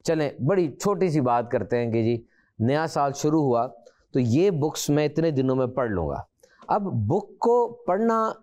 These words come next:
ये कमाल है, लेकिन कमाल तरीन बात ये कि उस बुक से मैंने सीखा क्या, उस बुक ने मुझे फ़ायदा क्या पहुँचाया। तो जारी बात है इस्लामी कुतुब हैं ये, और इस्लाम के एक्सपर्ट्स जो हैं वो उलमा होते हैं।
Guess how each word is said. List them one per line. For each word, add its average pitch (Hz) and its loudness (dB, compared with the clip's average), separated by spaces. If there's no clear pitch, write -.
ये 143 2
कमाल 139 0
है, 175 4
लेकिन 160 0
कमाल 151 0
तरीन 202 2
बात 170 0
ये 175 4
कि 170 -2
उस 165 2
बुक 156 -2
से 180 -2
मैंने 170 2
सीखा 180 -2
क्या, 113 0
उस 139 0
बुक 156 0
ने 180 2
मुझे 175 2
फ़ायदा 170 0
क्या 156 0
पहुँचाया। 113 -2
तो 123 0
जारी 135 2
बात 151 -2
है 143 0
इस्लामी 110 0
कुतुब 143 -2
हैं 139 2
ये, 127 -2
और 110 -2
इस्लाम 123 -2
के 143 -2
एक्सपर्ट्स 147 -2
जो 135 2
हैं 120 2
वो 123 0
उलमा 113 0
होते 85 -2
हैं। - -6